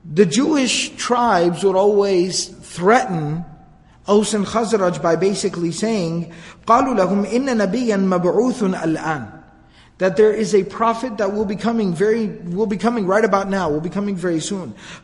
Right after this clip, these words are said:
قَدْ أَضَلَّ زَمَانُهُ. His time has arrived. نَتَّبِعُهُ نَقْتُلُكُمْ مَعَهُ قَتْلَ عَادٍ وَإِرَمَ.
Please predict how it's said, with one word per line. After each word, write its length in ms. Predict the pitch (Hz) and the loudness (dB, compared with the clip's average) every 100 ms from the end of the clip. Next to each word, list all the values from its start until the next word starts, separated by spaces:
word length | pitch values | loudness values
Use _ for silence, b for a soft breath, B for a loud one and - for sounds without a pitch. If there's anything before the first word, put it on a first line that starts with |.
| - | 0
قَدْ 100 | 196 | 4
أَضَلَّ 460 | 208 196 220 269 | 4 4 4 2
زَمَانُهُ. 800 | 247 190 190 185 160 147 147 101 B B - | 0 0 0 0 -2 -4 -6 -8 B B -4
His 200 | 190 190 | -2 -2
time 360 | - 220 240 | -4 -2 -2
has 240 | 202 196 175 | -2 -2 0
arrived. 560 | 170 160 135 104 - - - - B B B B B | 0 0 -2 -8 -14 -20 -20 -20 B B B B B
نَتَّبِعُهُ 720 | 185 262 - 247 214 196 196 175 | 2 2 4 2 4 2 4 4
نَقْتُلُكُمْ 840 | 220 240 214 233 226 208 180 175 | 2 2 2 0 0 2 2 2
مَعَهُ 680 | 214 185 180 190 185 233 233 | 0 0 2 2 2 0 0
قَتْلَ 280 | 226 220 190 | -2 0 0
عَادٍ 360 | 165 160 208 190 | 2 4 4 2
وَإِرَمَ. 680 | 208 180 156 160 170 135 | 0 0 -2 -2 -4 -4